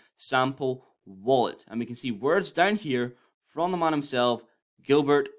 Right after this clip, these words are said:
Verdine. There's a part I want to read here. So meanwhile with Project Rosalind, the B I S Innovation Hub London and the Bank of England are looking to the future, testing how to issue, embed and settle C B D Cs for retail payments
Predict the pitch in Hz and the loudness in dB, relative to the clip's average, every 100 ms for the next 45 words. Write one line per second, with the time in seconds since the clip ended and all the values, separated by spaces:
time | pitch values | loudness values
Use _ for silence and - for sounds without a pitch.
0 | - 98 117 110 87 156 170 - 185 202 | -20 -8 -6 -6 -4 -4 -4 0 4 4
1 | - 156 156 139 135 135 139 127 101 127 | 2 0 0 -4 -2 2 2 0 -6 -6
2 | 117 147 208 180 156 143 139 - 156 147 | -4 -2 -2 0 2 2 0 -4 -2 -4
3 | - 110 151 143 131 113 113 - _ 123 | -8 -2 0 0 -2 -2 -2 -6 _ -14
4 | 123 175 160 156 147 139 135 135 135 143 | -2 2 4 4 0 2 4 4 2 -6
5 | 113 123 120 110 117 110 127 135 139 - | -4 -2 -2 -4 -6 -2 0 -2 -6 -8
6 | 135 127 - 117 135 - 180 - 131 151 | -6 -6 -6 -6 -6 -6 -10 -12 -12 -10
7 | 98 98 90 _ _ _ 170 180 170 160 | -10 -14 -16 _ _ _ -4 -2 -4 -4
8 | 147 160 170 - 98 - 120 127 143 107 | -4 -2 -4 -2 -8 -6 -4 2 2 2
9 | 90 117 156 151 107 - 147 139 147 131 | -2 -4 -2 -2 -6 -10 -6 -6 -4 -8
10 | - 107 165 170 160 98 147 139 123 | -8 -8 -8 -8 -12 -10 -8 -8 -8